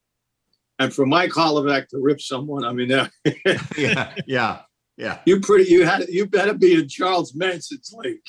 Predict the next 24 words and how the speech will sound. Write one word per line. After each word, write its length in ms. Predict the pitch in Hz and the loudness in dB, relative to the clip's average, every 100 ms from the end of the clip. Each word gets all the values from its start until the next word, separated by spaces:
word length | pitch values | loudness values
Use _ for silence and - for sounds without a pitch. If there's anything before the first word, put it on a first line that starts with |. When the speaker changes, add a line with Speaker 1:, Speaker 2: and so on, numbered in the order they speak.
| - | -10
Speaker 1:
You 100 | 135 - | -8 -2
know? 320 | - - 175 - - 208 - 202 - - - - - - _ _ _ _ - | -2 0 -4 -4 -4 -4 -4 -6 -10 -14 -18 -18 -20 -20 _ _ _ _ -8
<laughs> 160 | 139 | -6
As 220 | 151 156 143 | 0 0 0
a, 200 | 131 135 _ - 196 | -2 -6 _ -20 2
you 120 | 185 | 4
had 100 | 185 | 6
to 100 | 180 | 4
be 160 | 156 170 | 2 2
at 100 | 165 | 0
the 80 | 143 | -8
top 340 | - 147 - | -8 -8 -6
of 80 | 156 | -4
the 80 | 143 | -4
bed, 400 | 139 170 165 143 | 0 2 2 0
guy. 220 | 139 123 | -4 -4
Speaker 2:
Yeah, 380 | 220 175 160 208 - _ | -2 -2 -2 -8 -20 _
yeah. 380 | 190 156 131 131 - | -8 -4 -4 -6 -4
Speaker 1:
And, 280 | 139 156 143 - | -2 0 -2 0
<laughs> 180 | 185 - _ _ _ _ _ _ | 0 -2 _ _ _ _ _ _
and 340 | - 160 139 - _ _ _ _ - | -4 -2 -2 -6 _ _ _ _ -4
I 200 | 147 190 | 0 0
felt 440 | - 196 180 - _ | -2 -2 -2 -2 _
terrible. 580 | - 180 233 277 139 - | -4 0 2 2 0 -4